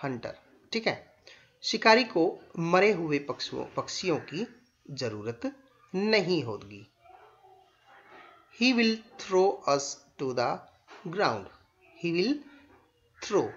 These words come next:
throw means फेंकना, और वह हमें फेंक देगा to the ground, जमीन पर। कौन फेंक देगा? शिकारी।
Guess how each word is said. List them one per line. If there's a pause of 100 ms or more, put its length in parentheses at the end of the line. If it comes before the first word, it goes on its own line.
(240)
throw
means (420)
फेंकना, (100)
और
वह
हमें (400)
फेंक
देगा (320)
to
the (380)
ground, (260)
जमीन
पर। (420)
कौन
फेंक
देगा? (360)
शिकारी।